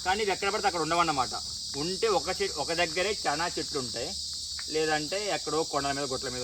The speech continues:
ఉంటాయి. నాకైతే ఇక్కడ ఒక మంచి చెట్టు అయితే కనబడ్డది ఇది. దీని ఉపయోగం అయితే ఇది శతకోటి రోగాలకు ఉపయోగపడుతుంది. చాలా హెల్దీ అనమాట. దీన్ని ఏరు తినడం వల్ల చాలా స్ట్రాంగ్ ఉంటారు. వెయ్యి ఏనుగుల బలం అన్నమాట. అంత మంచి చెట్టు ఇది. దీన్ని వేర్లు తవ్వుకొని తినాలి అంతే. రోజుకు ఒక గడ్డ తింటే, రోజుకు ఒక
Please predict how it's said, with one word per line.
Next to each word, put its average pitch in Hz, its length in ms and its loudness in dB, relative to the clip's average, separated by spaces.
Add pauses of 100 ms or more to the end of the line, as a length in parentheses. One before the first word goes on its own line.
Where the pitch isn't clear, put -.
ఉంటాయి. 104 240 -6 (200)
నాకైతే 143 300 -2
ఇక్కడ 147 180 -4
ఒక 165 160 -4
మంచి 135 260 -6
చెట్టు 135 160 -4
అయితే 139 160 -2
కనబడ్డది 117 380 -4
ఇది. 107 140 -4 (320)
దీని 151 220 -2
ఉపయోగం 147 300 0
అయితే 160 160 -4
ఇది 135 100 -4 (140)
శతకోటి 156 460 -2
రోగాలకు 143 320 2
ఉపయోగపడుతుంది. 131 500 -2
చాలా 139 180 -2 (560)
హెల్దీ 175 300 2
అనమాట. 156 260 2 (160)
దీన్ని 139 180 -4 (100)
ఏరు 156 180 -2
తినడం 156 260 2
వల్ల 151 100 2 (140)
చాలా 151 220 0
స్ట్రాంగ్ 143 380 -2
ఉంటారు. 127 220 -4
వెయ్యి 135 220 -2
ఏనుగుల 135 260 -2 (100)
బలం 143 240 4
అన్నమాట. 123 360 0 (400)
అంత 226 180 -4 (120)
మంచి 123 200 -6 (120)
చెట్టు 127 300 -6
ఇది. 110 140 -6 (880)
దీన్ని 139 260 -4
వేర్లు 180 260 2
తవ్వుకొని 175 320 0
తినాలి 120 240 0
అంతే. 123 140 -2 (140)
రోజుకు 143 220 0
ఒక 131 120 -4
గడ్డ 135 100 2 (100)
తింటే, 147 220 -2 (140)
రోజుకు 127 220 -4
ఒక 120 60 -4